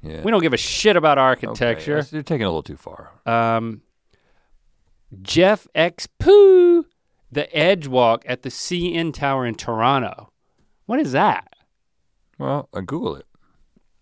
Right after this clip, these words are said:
Speaker 2: Edge?
Speaker 1: Let's, well, let's guess what it is. Is it just walking very close to the edge of a
Speaker 2: Is that the
Speaker 1: building?
Speaker 2: tower from, uh, Drake's album Views? Toronto's a long way on the east side there.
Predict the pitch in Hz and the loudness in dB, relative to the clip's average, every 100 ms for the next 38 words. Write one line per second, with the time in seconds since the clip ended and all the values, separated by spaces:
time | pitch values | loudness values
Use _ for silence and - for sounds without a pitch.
0 | _ _ _ _ _ _ _ _ _ _ | _ _ _ _ _ _ _ _ _ _
1 | _ 110 127 151 135 - - - 120 139 | _ -12 -8 -8 -10 -20 -20 -10 -6 -6
2 | - 160 202 143 143 - 85 76 69 - | -2 -2 -2 -2 -2 -2 -6 -8 -14 -20
3 | - - _ _ _ _ _ _ _ _ | -20 -20 _ _ _ _ _ _ _ _
4 | _ _ _ - 98 120 127 90 92 98 | _ _ _ -18 -10 -8 -10 -6 -4 -4
5 | 104 87 95 85 95 92 82 80 90 90 | -6 -8 -8 -6 -8 -8 -10 -10 -10 -12
6 | 69 127 180 - 156 - 151 156 156 151 | -10 -4 -2 -2 -6 -2 0 0 0 -4
7 | - 127 120 113 110 107 - _ _ _ | -6 -10 -6 -4 -4 -6 -10 _ _ _
8 | _ _ _ _ _ 101 117 131 127 - | _ _ _ _ _ -12 -6 -6 -6 -14
9 | 117 117 104 90 104 107 120 147 143 - | -12 -12 -12 -14 -12 -8 -8 -10 -14 -20
10 | _ _ _ _ _ 143 226 233 120 117 | _ _ _ _ _ -2 0 0 -4 -6
11 | 117 123 123 113 107 95 - _ _ _ | -6 -6 -6 -8 -10 -10 -14 _ _ _
12 | _ _ 110 104 - 110 107 - 87 85 | _ _ -14 -14 -10 -12 -10 -14 -14 -16
13 | 82 82 80 | -18 -20 -20